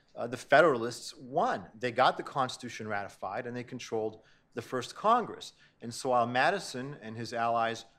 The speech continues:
were perfectly willing to ratify a Bill of Rights that contained uncontroversial provisions, at the time there was nothing controversial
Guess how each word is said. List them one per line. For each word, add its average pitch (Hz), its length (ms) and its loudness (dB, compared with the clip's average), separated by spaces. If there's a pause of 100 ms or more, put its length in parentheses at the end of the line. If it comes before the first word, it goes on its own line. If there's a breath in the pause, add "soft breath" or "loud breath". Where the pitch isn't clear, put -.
(140 soft breath)
were 127 100 -4
perfectly 185 480 0
willing 127 380 0
to 127 140 -6
ratify 117 500 2
a 107 60 -2
Bill 123 200 -6
of 101 140 -10
Rights 120 400 -2 (380 soft breath)
that 120 100 -4
contained 127 640 -8 (320 soft breath)
uncontroversial 151 920 0
provisions, 95 580 -12
at 104 100 -16
the - 80 -20
time 135 320 -2
there 123 80 -6
was 113 120 -8
nothing 147 320 -2
controversial 123 800 -4